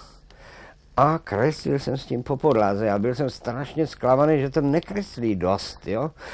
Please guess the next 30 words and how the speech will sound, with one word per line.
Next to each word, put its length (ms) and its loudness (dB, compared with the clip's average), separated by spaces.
Jenom 300 2
některý 600 -2
jako 260 -6
tak 200 -8
trošku 460 -6
zanechávali 680 -4
stopy 480 -2
a 80 4
tak 120 0
mě 160 -2
to 200 0
dost 340 -4
nadlouho 500 2
odrazovalo. 960 0
Ale 180 -4
pak 180 -6
jsem 120 -2
na 60 0
to 100 -2
přišel, 360 -4
že 80 -2
když 180 -8
ty 200 -2
vodovky 380 -2
volíznu, 580 -4
jako, 480 -8
tak 260 -6
potom, 400 0
eh, 320 2
můžu 460 -2